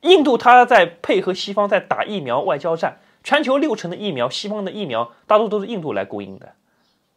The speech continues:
对不对？他现在他还在买这个反潜机，在，在搜寻北印-，北太-，北印度洋中国的潜艇，是不是啊？啊，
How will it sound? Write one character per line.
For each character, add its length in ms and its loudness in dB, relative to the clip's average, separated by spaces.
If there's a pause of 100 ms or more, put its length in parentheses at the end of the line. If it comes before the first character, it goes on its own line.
(220)
对 80 0
不 60 2
对？ 240 6 (220)
他 160 8
现 300 4
在 140 8
他 180 4
还 160 6
在 160 8
买 220 2
这 100 0
个 80 -2
反 200 -2
潜 180 -6
机， 180 -10
在， 340 2 (100)
在 140 2
搜 240 0
寻 180 -4
北 180 -2
印-， 180 -6
北 240 -2
太-， 260 -2 (200)
北 120 4
印 100 -2
度 120 -2
洋 180 -2
中 140 -8
国 100 -2
的 60 -2
潜 240 -8
艇， 200 -16 (520)
是 100 -6
不 80 -2
是 120 2
啊？ 140 -4 (500)
啊， 240 -16